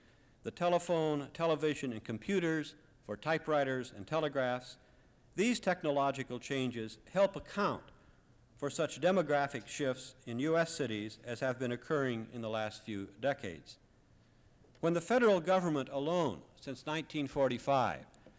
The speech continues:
spends three hundred and fifty billion dollars for highway development,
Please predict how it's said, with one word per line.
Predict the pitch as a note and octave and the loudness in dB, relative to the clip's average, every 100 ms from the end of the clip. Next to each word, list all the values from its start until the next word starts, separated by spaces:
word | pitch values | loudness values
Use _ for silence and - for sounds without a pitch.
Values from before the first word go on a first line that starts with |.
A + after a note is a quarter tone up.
| _ | _
spends | - - D3 C3+ | -8 0 0 0
three | F#3 A#3 | 0 2
hundred | G#3 G#3 F3+ D#3+ | 2 2 2 0
and | C#3+ C3+ | -2 0
fifty | G#3+ A3 D#3 C#3 | 0 0 0 -4
billion | A2 D#3+ F#3 E3 C3+ | 0 2 4 2 2
dollars | B2+ D3 B2+ F#2+ - - - | 4 4 4 0 -6 -14 -16
for | - B2 | -4 -2
highway | G#2+ F3+ E3 C3+ | 2 4 4 2
development, | A#2+ A#2 C#3 F#2+ F2 | 0 0 0 0 -6